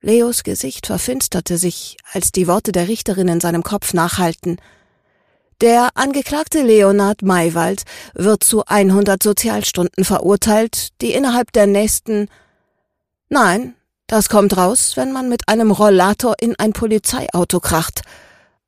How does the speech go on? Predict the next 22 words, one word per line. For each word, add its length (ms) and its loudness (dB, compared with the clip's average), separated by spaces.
Alexander 680 2
nestelte 680 0
an 160 -2
seiner 260 2
bodenlangen 540 2
Robe, 640 0
unter 260 -2
der 320 0
blank 380 -2
polierte 480 -2
Anzugsschuhe 680 -2
hervorspitzten. 960 -4
"Du 100 -12
kannst 300 2
froh 200 6
sein, 260 4
dass 140 2
du 120 0
so 160 0
glimpflich 480 -2
davongekommen 720 0
bist." 380 -8